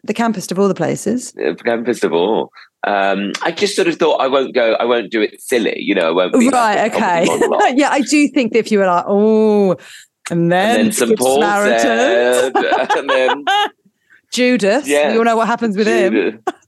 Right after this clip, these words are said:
Speaker 2: <laughs> We didn't, <laughs> we didn't
Speaker 1: Then
Speaker 2: do
Speaker 1: you could
Speaker 2: the,
Speaker 1: have
Speaker 2: um,
Speaker 1: played
Speaker 2: the
Speaker 1: that Lady Gaga song, Judas, which is really good, actually. It's an absolutely banging dance number.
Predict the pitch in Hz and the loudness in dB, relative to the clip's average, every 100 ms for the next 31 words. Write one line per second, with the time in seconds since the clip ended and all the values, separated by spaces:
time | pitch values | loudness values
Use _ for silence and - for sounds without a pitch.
0 | _ - - - - 175 - 160 - - | _ -10 -8 -8 -4 -4 -2 -4 -6 -20
1 | - _ - 165 151 - 208 - - - | -20 _ -8 -6 -4 -2 -4 -2 -4 -4
2 | 170 - - - - - - 151 156 294 | -4 -6 -8 -20 -20 -14 -2 0 0 0
3 | 139 123 117 107 92 87 - - - - | -2 2 2 2 0 -4 -6 -2 -2 -4
4 | - 226 220 226 247 240 180 - 165 175 | -4 -2 -2 0 0 0 -2 -4 -8 -2
5 | 208 170 135 147 165 185 165 175 160 - | -2 -2 -4 -8 -2 0 2 0 0 -2
6 | - 127 165 - 170 - 175 175 - 175 | -4 -4 -2 -4 -6 -4 -4 -4 -4 -4
7 | 160 151 156 160 156 - 131 117 98 | 0 0 0 0 -2 -4 -4 -2 -4